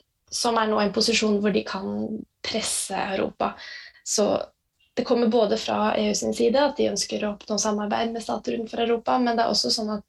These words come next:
eh, stater som har en strategisk plassering, for eksempel, som transittland eller grenseland,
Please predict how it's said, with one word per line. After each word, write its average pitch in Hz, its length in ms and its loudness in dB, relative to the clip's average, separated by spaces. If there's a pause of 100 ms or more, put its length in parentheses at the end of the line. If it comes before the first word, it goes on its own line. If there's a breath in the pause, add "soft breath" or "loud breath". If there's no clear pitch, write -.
eh, 208 260 -4 (680)
stater 220 340 0
som 226 100 0
har 208 320 0
en 214 80 0
strategisk 214 600 -2 (160)
plassering, 226 440 -4
for 247 100 0
eksempel, 254 380 0 (800 loud breath)
som 220 220 2
transittland 233 600 -2
eller 220 180 0
grenseland, 233 600 2